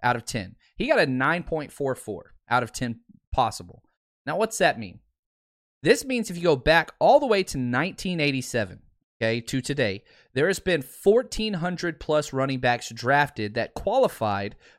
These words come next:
for an R A S score, a relative athletic score. He was the eighty-third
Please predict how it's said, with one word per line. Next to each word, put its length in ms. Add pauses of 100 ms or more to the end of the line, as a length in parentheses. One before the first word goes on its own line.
(100)
for 140
an 80
R 280
A 160
S 140
score, 420
a 160
relative 380
athletic 340
score. 360 (400)
He 40
was 140
the 220
eighty-third 580